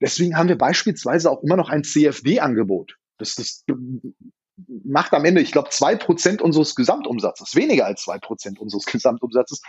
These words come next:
Aber Sie müssen es anbieten, weil es eben Kunden gibt, die Aktien handeln,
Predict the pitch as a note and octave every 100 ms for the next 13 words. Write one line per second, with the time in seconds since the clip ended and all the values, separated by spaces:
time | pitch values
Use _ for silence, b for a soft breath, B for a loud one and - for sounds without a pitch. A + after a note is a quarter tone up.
0 | B B - F3 C#3 G3 G#3 G#3 - A#3
1 | A#2+ G2 - _ _ _ _ - F#3+ F#3
2 | F3 D#3+ - F3+ E3+ B2 A#3 - B2+ -
3 | B2+ - A2 G#2 A2+ A#2 D3+ B3+